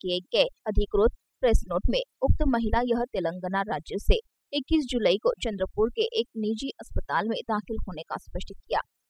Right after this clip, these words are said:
इक्कीस जुलाई को दाखिल किए महिला को श्वसन संदर्भ में समस्या थी, साथ ही यह महिला ब्लड प्रेशर की भी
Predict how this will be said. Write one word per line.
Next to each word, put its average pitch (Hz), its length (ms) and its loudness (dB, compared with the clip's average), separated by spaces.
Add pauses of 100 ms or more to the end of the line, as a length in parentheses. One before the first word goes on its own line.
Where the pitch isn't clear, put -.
(300)
इक्कीस 311 340 4
जुलाई 320 220 4
को 339 160 2
दाखिल 254 480 4
किए 277 220 0
महिला 214 440 0 (180)
को 175 220 6 (320)
श्वसन 320 440 6
संदर्भ 208 500 0
में 208 120 -2 (100)
समस्या - 500 -4
थी, - 220 4 (380)
साथ 175 360 4
ही 214 240 -4
यह 220 200 0
महिला 196 360 0 (260)
ब्लड 294 200 6
प्रेशर 254 360 4
की 226 180 -4
भी - 120 8